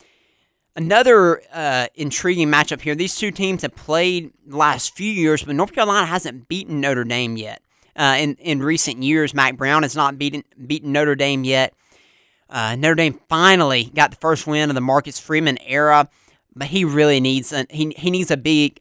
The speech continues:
a big win though. Uh, Notre Dame beat Cal last week in a, in a close game, but they're still not looking, uh, very strong so far this season. Th-, this would, uh, go for a lot, at least for in Notre Dame fans' eyes, uh, giving them some confidence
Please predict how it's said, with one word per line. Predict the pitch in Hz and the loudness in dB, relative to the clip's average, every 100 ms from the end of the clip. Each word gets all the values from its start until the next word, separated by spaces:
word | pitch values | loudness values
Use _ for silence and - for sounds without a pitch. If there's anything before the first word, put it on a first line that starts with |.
| - | -4
a | 139 | -4
big | 120 170 165 | -2 -2 -2
win | 127 120 113 | -2 -4 -2
though. | 110 107 107 _ _ _ - | -4 -4 -6 _ _ _ -2
Uh, | 120 117 | 0 2
Notre | 135 147 | 2 2
Dame | 143 127 | 2 -2
beat | 117 156 - | -2 -4 -4
Cal | 147 147 147 | 2 6 6
last | 139 139 135 | 6 4 2
week | 151 143 135 | -4 -6 -4
in | 117 | -8
a, | - | -8
in | 143 | -8
a | 120 | -6
close | - 151 - | 0 0 0
game, | 139 131 131 | -2 -2 -2
but | 110 123 | -4 -6
they're | 143 | -6
still | - - 151 147 | -6 -6 0 0
not | 120 127 135 131 | 2 4 4 4
looking, | 135 143 139 123 - _ _ _ _ - | 0 -2 -4 -8 -12 _ _ _ _ -2
uh, | 127 117 120 | 0 2 0
very | 151 175 | 0 0
strong | 135 - 165 156 156 | 2 0 4 4 4
so | - 147 | 0 -6
far | - 143 | 0 0
this | 135 | 0
season. | - 151 151 147 131 - _ _ _ _ _ 135 | -4 -2 -2 -2 -4 -8 _ _ _ _ _ -2
Th-, | 180 160 | 0 0
this | 165 170 - | 0 0 0
would, | 185 180 165 | 0 0 0
uh, | - 151 151 147 - _ - | 0 2 4 2 0 _ -4
go | 170 170 | 2 2
for | - 151 | 4 4
a | |
lot, | 139 143 147 151 | 6 8 8 8
at | 143 127 | 6 2
least | 151 143 - - | 0 -2 -4 -10
for | 139 | -8
in | 143 | -2
Notre | 143 147 | 2 2
Dame | 131 151 139 | 2 0 -2
fans' | 139 135 123 | -4 -4 -4
eyes, | 123 127 131 127 131 | 0 2 2 0 -2
uh, | 123 120 _ _ _ | -4 -6 _ _ _
giving | 156 151 143 | -4 -2 -2
them | 143 | -2
some | 123 117 | -6 -12
confidence | - 151 147 156 147 - | 0 2 2 -2 -6 -6